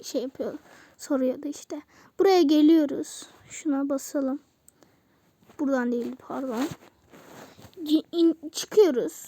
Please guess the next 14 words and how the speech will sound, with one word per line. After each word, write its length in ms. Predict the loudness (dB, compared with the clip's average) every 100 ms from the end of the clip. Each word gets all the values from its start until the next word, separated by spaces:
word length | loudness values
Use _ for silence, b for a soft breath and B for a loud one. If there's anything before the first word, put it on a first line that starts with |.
| -14
bu 80 | -12
sefer. 440 | -12 -12 -12 -14 _ b b b 2
Burada 260 | 4 4 0 2 6
dosya 440 | 6 6 4 4
yöneticisine 840 | 4 4 2 -2 -6 -6 -2 0 2
giriyoruz. 580 | 0 0 -2 -4 -8 -2 2
Dosyalarda 760 | 2 2 0 2 0 0 -2
da 40 | -2
olabiliyor 520 | -2 -6 -6 -8 -8
bazen. 420 | -8 -8 -8 -10 -14 _ -20 -20 b b b b b b _ _ _ _ _ _ _ _ -16
Bakın. 320 | -16 -14 -14 -16 _ _ 4
Yeniliyor 640 | 8 10 10 8 8 4 0
bir 360 | -10 -6 -6
tane. 280 | -4 0 2